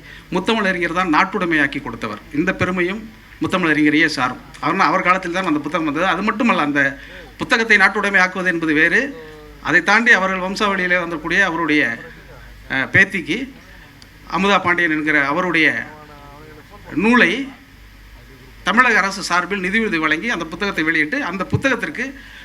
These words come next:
பேராசிரியர் அன்பழகன் ஒரு அற்புதமான ஒரு முன்னுரை எழுதியிருக்கிறார். ஒரு பதினெட்டு பக்கம் இருக்கும். இந்த பதினெட்டு பக்கத்தை நீங்கள் படித்துவிட்டால், இன்றைக்கு தமிழ் இசையின் அல்லது திரை இசையின் அல்லது உலக இசையினுடைய வரலாறு மொத்தத்தையும்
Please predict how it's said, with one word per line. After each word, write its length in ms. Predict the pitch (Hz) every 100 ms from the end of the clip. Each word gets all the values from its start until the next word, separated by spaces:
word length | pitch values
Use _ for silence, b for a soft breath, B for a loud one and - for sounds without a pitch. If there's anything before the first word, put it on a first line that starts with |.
| B -
பேராசிரியர் 580 | 214 226 220 208 180 220
அன்பழகன் 400 | 294 269 214 214
ஒரு 360 | 175 151 135 - -
அற்புதமான 720 | - 196 233 240 202 208 240
ஒரு 140 | 202 156
முன்னுரை 300 | 175 214 185
எழுதியிருக்கிறார். 460 | 156 147 143 180
ஒரு 160 | 180 147
பதினெட்டு 400 | 165 196 233 233
பக்கம் 240 | - 208
இருக்கும். 220 | 170 123 - - - B B B B B
இந்த 140 | 165
பதினெட்டு 460 | - 226 294 - 208
பக்கத்தை 380 | 214 277 262
நீங்கள் 240 | 220 190 156
படித்துவிட்டால், 760 | 170 196 196 156 160 180 208 -
இன்றைக்கு 680 | 160 214 233 226 233 254 - B B B -
தமிழ் 240 | 180 233
இசையின் 340 | 214 202 214
அல்லது 320 | 233 185 170 160
திரை 240 | 196 226
இசையின் 380 | 202 175 190 233
அல்லது 260 | 175 170
உலக 260 | 160 196 208
இசையினுடைய 720 | 185 160 226 220 180 156 156
வரலாறு 360 | 143 170 190 190
மொத்தத்தையும் 680 | 151 151 220 - 180 180